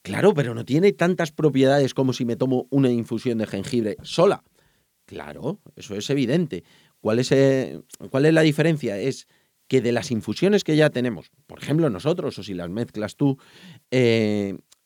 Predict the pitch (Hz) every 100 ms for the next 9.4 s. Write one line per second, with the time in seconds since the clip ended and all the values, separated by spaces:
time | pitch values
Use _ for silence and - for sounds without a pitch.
0 | _ - 113 104 160 165 - 165 151 143
1 | 139 139 123 123 - 147 110 120 151 147
2 | 135 143 127 - _ _ _ - - 156
3 | 143 143 127 160 170 170 143 170 - _
4 | _ _ _ - 117 107 104 143 147 -
5 | 143 127 123 120 110 110 98 87 87 73
6 | 85 80 - - 131 175 196 90 - _
7 | - 90 110 104 92 85 _ _ _ -
8 | 113 139 196 - 143 143 123 110 107 98
9 | 92 - 104